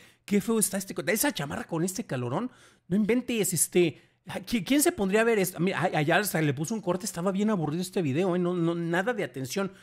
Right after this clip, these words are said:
Ay, pero entonces, ¿qué, qué, qué estamos viendo? ¿Qué estamos haciendo? Ay, no, pues, ¿sabes qué? No me preocupa, entonces vamos a buscar y ponemos otro vi-, ay, mira, se parece al de hace rato.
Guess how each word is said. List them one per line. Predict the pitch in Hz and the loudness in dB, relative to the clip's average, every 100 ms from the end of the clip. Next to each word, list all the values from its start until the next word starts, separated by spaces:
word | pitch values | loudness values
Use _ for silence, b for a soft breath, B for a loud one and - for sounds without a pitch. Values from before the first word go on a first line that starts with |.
| B B B | B B B
Ay, | 156 196 - | 2 4 4
pero | 190 175 | 4 4
entonces, | 180 220 254 - | 2 0 0 -2
¿qué, | 233 185 | -4 -2
qué, | 220 | -2
qué | 220 | -2
estamos | - 240 220 | 0 0 0
viendo? | 226 | -2
¿Qué | 214 | -4
estamos | - 233 | -2 0
haciendo? | 208 208 214 226 B - | 0 0 -2 -4 B 2
Ay, | 202 | 4
no, | 196 185 | 6 2
pues, | 170 160 | 0 0
¿sabes | 233 - | 0 0
qué? | - | 0
No | 202 | 0
me | 208 190 | 2 2
preocupa, | 175 220 190 240 | 0 -2 -2 0
entonces | 185 160 202 | 0 -2 -2
vamos | 180 202 208 | 0 2 2
a | 175 | -2
buscar | 147 147 - 208 | -2 -4 0 -2
y | |
ponemos | 165 160 175 165 | -2 -2 -2 -2
otro | 175 156 | -2 -2
vi-, | 147 | 0
ay, | 160 | 2
mira, | 190 233 | 2 0
se | 233 226 | 0 -2
parece | 202 196 220 | 0 -2 -2
al | 214 | -2
de | |
hace | 220 233 | -2 -2
rato. | 208 202 - 214 226 285 - | -4 -6 -6 -4 -2 -4 -8